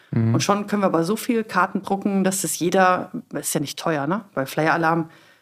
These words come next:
Speaker 2: sechsunddreißig Euro für tausend Stück oder so.
Speaker 1: Okay.
Speaker 2: Oder gibt noch andere Anbieter außer Flyer Alarm. Ich will vielleicht auch mal, äh,
Speaker 1: Schleichwerbung.
Speaker 2: <laughs> einen nachhaltigeren Anbieter, äh, ausprobieren.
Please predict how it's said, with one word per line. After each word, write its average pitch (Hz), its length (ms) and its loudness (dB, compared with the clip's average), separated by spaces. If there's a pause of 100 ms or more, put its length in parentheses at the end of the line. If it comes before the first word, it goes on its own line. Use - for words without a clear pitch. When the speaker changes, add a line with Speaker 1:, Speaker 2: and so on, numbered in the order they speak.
Speaker 2:
sechsunddreißig 160 720 -2
Euro 170 160 0
für - 160 -8
tausend 147 360 -2
Stück - 280 -2
oder 139 200 -2
so. 135 200 -10 (200)
Speaker 1:
Okay. 101 320 0 (200)
Speaker 2:
Oder 139 200 -6
gibt - 200 -4
noch - 80 -4
andere 175 240 0
Anbieter 160 360 0
außer 156 200 -4
Flyer 185 280 0
Alarm. 185 280 -2 (500)
Ich - 60 -10
will 170 80 2
vielleicht 175 240 2
auch 180 140 -2
mal, 175 580 4
äh, - 60 -4
Speaker 1:
Schleichwerbung. 113 800 6 (440)
Speaker 2:
<laughs> - 440 -6
einen 185 100 2
nachhaltigeren 196 880 2
Anbieter, 208 600 0 (540)
äh, - 100 0
ausprobieren. 214 880 0